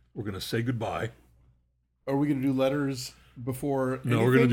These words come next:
Speaker 1: do
Speaker 2: or
Speaker 1: letters
Speaker 2: before
Speaker 1: after.
Speaker 2: spoilers?
Speaker 1: We're gonna do letters after.
Speaker 2: Oh, so people
Speaker 1: Say goodbye.
Speaker 2: So the people i-, who wanna hear letters have to hear the spoilers?
Speaker 1: Yeah, that's the price of admission.
Speaker 2: Oh, wow.
Speaker 1: Yeah.
Speaker 2: You, you're a tough customer.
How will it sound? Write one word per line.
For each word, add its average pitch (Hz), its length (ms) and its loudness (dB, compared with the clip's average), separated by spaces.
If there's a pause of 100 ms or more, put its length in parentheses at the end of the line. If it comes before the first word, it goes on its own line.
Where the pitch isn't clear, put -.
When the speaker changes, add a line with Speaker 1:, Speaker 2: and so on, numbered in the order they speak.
Speaker 1:
do - 40 4
Speaker 2:
or - 60 4
Speaker 1:
letters 120 280 6
Speaker 2:
before 120 120 4
Speaker 1:
after. 87 180 -4
Speaker 2:
spoilers? - 360 -10
Speaker 1:
We're 117 80 -4
gonna 117 120 -2
do 120 140 -2
letters 110 260 -4
after. - 300 -14 (760)
Speaker 2:
Oh, 185 100 4
so 151 160 -2
people 131 500 -2 (160)
Speaker 1:
Say 113 240 -2
goodbye. 101 480 -2
Speaker 2:
So 151 400 -4
the 135 100 -8
people 180 540 0 (160)
i-, 156 40 -8
who 151 260 -4
wanna 139 260 -2
hear 127 180 -2
letters 117 380 -2
have 117 160 -4
to 127 80 -10
hear 110 140 -6
the 95 100 -14
spoilers? 120 480 -10 (2250)
Speaker 1:
Yeah, 175 180 0
that's 113 200 -4
the - 60 -14
price 123 300 -4
of 127 60 -8
admission. 120 340 -10 (120)
Speaker 2:
Oh, 123 160 -6
wow. 101 600 -14
Speaker 1:
Yeah. 104 320 -2
Speaker 2:
You, 123 240 -8
you're 110 220 -6
a 92 60 -10
tough - 360 -10
customer. - 600 -18